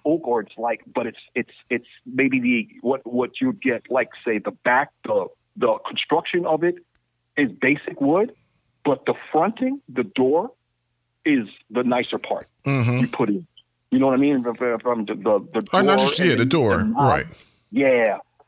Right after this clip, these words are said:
Speaker 1: The do-, or, and then the knobs. He says you can d-, d-, just having a gold or bronze knob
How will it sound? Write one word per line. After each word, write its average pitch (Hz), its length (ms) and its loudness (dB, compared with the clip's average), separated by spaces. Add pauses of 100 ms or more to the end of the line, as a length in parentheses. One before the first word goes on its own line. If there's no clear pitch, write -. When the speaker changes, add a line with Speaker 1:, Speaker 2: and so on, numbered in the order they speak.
Speaker 1:
The 135 60 0
do-, 117 200 -2
or, 156 280 -2
and 139 120 0
then 135 140 2
the 127 80 0
knobs. 123 560 0 (120)
He 131 100 -2
says 131 180 -2
you 147 80 -2
can 123 200 -4
d-, 90 240 -14
d-, 117 120 -10
just - 200 -6
having 143 280 2
a 101 60 -4 (120)
gold 143 560 2 (240)
or 123 160 0
bronze 131 580 2
knob 110 600 -2